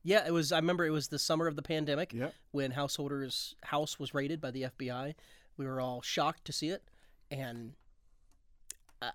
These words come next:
Speaker 1: I, it, it's, in some ways, it seems like ten years ago.
Speaker 2: I
Speaker 1: <laughs> Just
Speaker 2: know.
Speaker 1: because of pandemic time, right? Pandemic time doesn't really exist, but yeah,
Speaker 2: In federal
Speaker 1: thirty months.
Speaker 2: It just takes forever, federal court. Plus, this is a very complicated case. But anyway,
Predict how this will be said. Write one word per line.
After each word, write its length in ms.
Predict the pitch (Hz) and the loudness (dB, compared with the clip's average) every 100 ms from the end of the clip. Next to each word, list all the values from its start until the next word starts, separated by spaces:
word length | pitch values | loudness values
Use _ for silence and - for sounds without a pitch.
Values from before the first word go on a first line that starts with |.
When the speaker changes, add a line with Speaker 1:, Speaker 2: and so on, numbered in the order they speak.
| - | -2
Speaker 1:
I, 140 | 147 - 147 - - - | -4 -4 -20 -20 -20 -6
it, 140 | 170 160 | -4 -4
it's, 160 | - - - - | -8 -16 -12 -4
in 80 | 180 | 2
some 160 | 254 | 8
ways, 160 | 302 175 | 8 8
it 80 | 151 | 4
seems 160 | 175 | 2
like 140 | 156 - | 2 2
ten 180 | 165 151 | 2 2
years 180 | 156 | 0
ago. 320 | 143 - - - - | -2 -4 -4 -2 -2
Speaker 2:
I 60 | |
Speaker 1:
<laughs> 20 | |
Just 200 | 127 202 | 4 4
Speaker 2:
know. 40 | 123 | 6
Speaker 1:
because 280 | 170 185 175 | 4 2 2
of 80 | |
pandemic 420 | 175 151 143 135 127 | 2 2 2 -2 -2
time, 260 | 135 120 | -2 -2
right? 140 | 123 - | -4 -4
Pandemic 380 | 147 139 135 | -4 -2 -4
time 160 | 147 131 | -2 -2
doesn't 260 | 131 - - | -2 -4 -4
really 220 | 135 131 | -2 -2
exist, 320 | 123 139 - | -2 -2 -2
but 100 | - | -4
yeah, 260 | 123 151 131 - - | 2 2 2 -4 -16
Speaker 2:
In 80 | 113 | -4
federal 240 | 151 165 | 2 4
Speaker 1:
thirty 140 | 202 | 4
months. 340 | 170 175 - - | 2 0 -2 -8
Speaker 2:
It 140 | 120 | -8
just 180 | - - | -10 -8
takes 240 | - 143 | -4 -4
forever, 480 | - - - 120 120 | -4 -6 -2 0 0
federal 320 | 104 127 123 | 0 -2 -2
court. 380 | 110 - 120 123 - | -4 -4 -2 -2 -2
Plus, 180 | 135 | -4
this 120 | 156 123 | -4 -4
is 60 | |
a 80 | 127 | -4
very 240 | 107 123 | 0 0
complicated 720 | 117 123 123 113 127 117 113 - | 0 -4 -4 -4 -2 -2 -2 -4
case. 240 | 113 117 | -4 -4
But 140 | - 127 | 0 0
anyway, 380 | 160 131 127 | 2 4 2